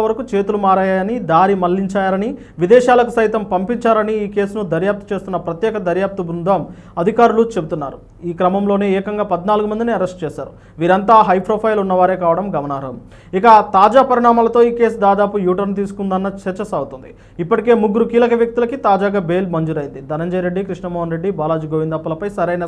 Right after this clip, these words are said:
సాక్ష్యాలు, ఆధారాలు సేకరించలేదని కోర్టు అభిప్రాయపడింది. ఈ క్రమంలోనే వారికి బెయిల్ ఇస్తున్నట్లు స్పష్టం చేసింది. మరోవైపు ఇప్పటికే జైల్లో ఉన్న చెవిరెడ్డి భాస్కర్ రెడ్డి పిటిషన్ కూడా విచారణకు రానుంది. ఆయనకి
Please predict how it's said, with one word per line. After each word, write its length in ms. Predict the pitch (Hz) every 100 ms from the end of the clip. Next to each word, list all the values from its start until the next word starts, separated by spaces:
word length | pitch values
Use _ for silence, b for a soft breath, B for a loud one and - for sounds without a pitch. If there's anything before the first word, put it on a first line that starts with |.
| 165
సాక్ష్యాలు, 440 | 160 - 175 175 165 B B - 190
ఆధారాలు 440 | 202 208 202 202 202
సేకరించలేదని 720 | 196 208 214 214 202 190 214 226
కోర్టు 200 | 294 214 165
అభిప్రాయపడింది. 640 | 180 190 160 - - - - b b 190
ఈ 40 | 196
క్రమంలోనే 480 | 208 233 233 226 220
వారికి 220 | 214 214 170
బెయిల్ 160 | 190 208
ఇస్తున్నట్లు 360 | - 196 180 226
స్పష్టం 300 | 202 185 185
చేసింది. 320 | 156 135 127 - 143
మరోవైపు 460 | 180 214 220 220 220 - B 180
ఇప్పటికే 320 | - 247 247 190
జైల్లో 260 | 190 214 208
ఉన్న 160 | 202 208 202
చెవిరెడ్డి 300 | 190 196 170
భాస్కర్ 280 | 175 180 202
రెడ్డి 140 | 190 185
పిటిషన్ 320 | 180 180 185 180
కూడా 120 | 196 214
విచారణకు 420 | 185 185 180 175 151
రానుంది. 300 | 135 - - B B 240
ఆయనకి 260 | 220 233